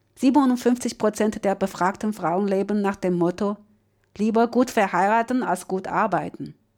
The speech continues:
Kein Wunder, dass sich die männlichen Singles zähneknirschend ins virtuelle Kaufen stürzen,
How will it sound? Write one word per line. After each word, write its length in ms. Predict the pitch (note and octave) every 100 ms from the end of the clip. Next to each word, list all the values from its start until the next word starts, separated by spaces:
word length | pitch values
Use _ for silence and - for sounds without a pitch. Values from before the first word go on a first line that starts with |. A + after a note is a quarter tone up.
| _ _ _ _ _ _ _ _ _ _ _ _ _ _ _ _
Kein 340 | - C4 C4+ A#3+
Wunder, 380 | A#3 A#3 A#3
dass 240 | A#3 G#3+ -
sich 220 | G#3+ A3
die 80 | G#3+
männlichen 540 | F#3+ F#3+ G#3 G#3+ A3
Singles 600 | A3 A3 A3 G#3 G#3+ -
zähneknirschend 920 | - A3 G#3+ G#3 - G3 G3+ G3+ G3 G3+
ins 340 | F#3+ F#3+ F#3+
virtuelle 520 | F#3+ G3 F#3+ F3+ F#3+
Kaufen 400 | F#3 E3 F3 G3+
stürzen, 760 | G3 - F3+ G3 - A3 A3+ -